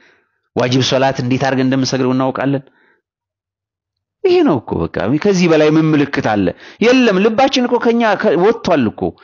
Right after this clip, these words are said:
ዝም ብሎ በቃ ይሄ ጀሰዳችን ነው የቆመው። ተክለ ሰውነታችን፣ ጀዋሪሐችን ነው። አላህ ይዘንልን ሐቂቃ።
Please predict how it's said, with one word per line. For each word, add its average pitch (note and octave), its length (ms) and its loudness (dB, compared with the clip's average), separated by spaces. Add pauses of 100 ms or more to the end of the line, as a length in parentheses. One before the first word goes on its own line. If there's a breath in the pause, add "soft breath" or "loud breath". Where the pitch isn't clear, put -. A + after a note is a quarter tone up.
(160 loud breath)
ዝም E4 200 -2
ብሎ C#4+ 260 2
በቃ F#3+ 200 0
ይሄ D3+ 180 2
ጀሰዳችን D#3+ 520 0
ነው A2 100 0
የቆመው። F2 300 -4 (640 soft breath)
ተክለ F3 220 0
ሰውነታችን፣ C3+ 580 0
ጀዋሪሐችን D#3+ 640 0
ነው። G2+ 120 -2 (1800)
አላህ A#2+ 260 0
ይዘንልን A2+ 520 -2
ሐቂቃ። D2 340 -10